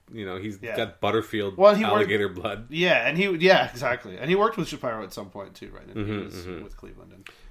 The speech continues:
Speaker 1: Definitely something to, to, to keep your eye on if you are the kind of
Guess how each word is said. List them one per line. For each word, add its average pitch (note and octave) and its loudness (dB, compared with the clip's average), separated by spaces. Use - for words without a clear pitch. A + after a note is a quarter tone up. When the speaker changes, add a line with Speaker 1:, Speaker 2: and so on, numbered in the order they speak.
Speaker 1:
Definitely D3 6
something C3 2
to, G#2+ 4
to, F2+ -10
to F#2+ -8
keep G2 -16
your F#2+ -2
eye F2+ -2
on F#2+ -4
if F#2 -10
you F#2+ -4
are E2+ -2
the D#2+ -12
kind E2 -14
of D2+ -14